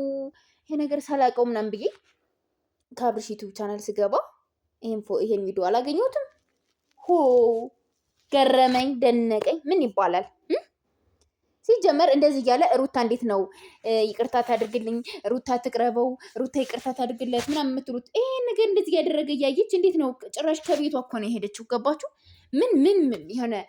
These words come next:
ሰው እንዲታረቅ እንኳን ብፈልግ ከሩታ ቤት አትሄድም ነበረ። ከአብርሽ ራስ በጣም የሩታን ፎቶ እና የአብርሽ ፎቶ እዩት። እንደገና ደግሞ ይሄ ፕሮግራም የተዘጋጀው አዲስ አበባ ነው። ከቡታጀራ ወደ አዲስ አበባ ተመልሰዋል ማለት ነውና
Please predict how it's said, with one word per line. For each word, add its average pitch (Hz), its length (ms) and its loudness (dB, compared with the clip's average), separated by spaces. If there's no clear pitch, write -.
ሰው 269 140 0
እንዲታረቅ 277 440 0
እንኳን 247 280 -2
ብፈልግ 254 480 -2
ከሩታ 269 520 2
ቤት 233 180 4
አትሄድም 214 340 0
ነበረ። 175 300 -2
ከአብርሽ 277 400 0
ራስ 233 220 0
በጣም 214 240 0
የሩታን 226 400 0
ፎቶ 233 180 -2
እና 220 120 0
የአብርሽ 208 340 -2
ፎቶ 220 260 -2
እዩት። 202 260 -4
እንደገና 202 360 -2
ደግሞ 233 180 -2
ይሄ 262 200 2
ፕሮግራም 220 340 -2
የተዘጋጀው 220 480 -4
አዲስ 202 220 -4
አበባ 190 200 -4
ነው። 254 120 -10
ከቡታጀራ 196 640 -6
ወደ 196 120 0
አዲስ 196 160 -6
አበባ 214 220 -2
ተመልሰዋል 180 480 -6
ማለት 208 240 -6
ነውና 190 200 -4